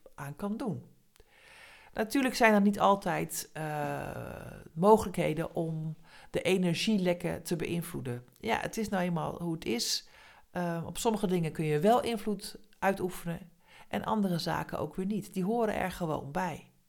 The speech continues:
Hè, het is, eh, een dynamische omgeving, zeg ik altijd, het onderwijs. En het, het is niet altijd leuk. En als je het niet kunt beïnvloeden, dat is altijd mijn motto,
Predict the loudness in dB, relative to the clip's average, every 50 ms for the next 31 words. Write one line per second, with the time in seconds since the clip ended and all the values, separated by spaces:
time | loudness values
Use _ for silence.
0 | _ _ _ _ _ _ _ _ -20 -20 -20 -16 -8 -4 -4 -2 -2 -4 -6 -8
1 | -8 -8 -6 -6 -4 -4 -2 -2 -2 0 0 2 4 6 6 8 6 6 4 2
2 | 0 0 0 0 0 0 -2 -4 0 2 2 2 2 2 0 0 2 2 0 0
3 | 2 2 4 4 4 4 2 0 -2 -4 -4 -4 -2 -2 -2 -2 -4 -4 -6 -6
4 | -8 -10 -12 -14 -18 -20 -20 -20 -20 -20 -20 -20 -12 -8 -6 -4 -4 -4 -6 -8
5 | -8 -8 -6 -4 -4 -4 -4 -4 -6 -8 -6 -2 0 0 0 0 -2 -4 -2 0
6 | 2 4 2 2 0 -2 -4 -4 -6 -8 -12 -14 -16 -16 -16 -18 -20 _ _ -20
7 | -20 -20 _ _ -20 -20 -20 -20 -20 -20 -20 _ _ _ -6 -4 -2 -2 -2 -2
8 | -4 -4 -2 0 0 0 0 -2 -4 -4 0 2 2 2 4 2 2 2 0 0
9 | 0 0 0 -2 -4 -8 -12 -20 _ _ -14 -10 -10 -8 -8 -8 -8 -6 -4 -4
10 | -2 -4 -4 -4 -4 -4 -2 -2 -4 -4 -4 -4 -4 -4 -4 -4 -6 -10 -14